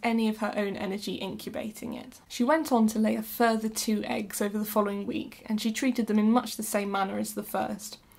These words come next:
And at this point it seemed that the eyes of the entire world seemed to be on her, and everyone was feeling very, very sorry for her. But we want to encourage everyone that this was not a negative experience.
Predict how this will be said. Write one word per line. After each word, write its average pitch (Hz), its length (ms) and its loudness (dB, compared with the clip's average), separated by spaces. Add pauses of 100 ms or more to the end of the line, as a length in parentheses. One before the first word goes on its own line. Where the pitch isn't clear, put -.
(320)
And 214 80 4
at 214 80 2
this 302 220 0
point 208 260 0
it - 100 -6
seemed 220 260 4
that 208 120 0
the 208 180 -2
eyes 226 280 2
of 202 100 -2
the 202 100 -2
entire 226 380 2
world 202 340 4
seemed 202 240 -4
to - 80 -18
be - 100 0
on 214 180 -2
her, 220 240 -4 (280)
and 220 100 4
everyone 220 280 6
was 214 140 4
feeling 202 280 -2
very, 196 360 2
very 208 200 -2
sorry 214 300 -4
for 214 180 -8
her. 214 240 -6 (520)
But 220 100 4
we 233 80 6
want 277 220 4
to 277 80 -2
encourage 226 400 2
everyone 202 320 -4
that 220 140 -8
this 214 180 0
was 202 140 -6
not 220 580 4
a 220 60 0
negative 208 460 -2
experience. - 840 -6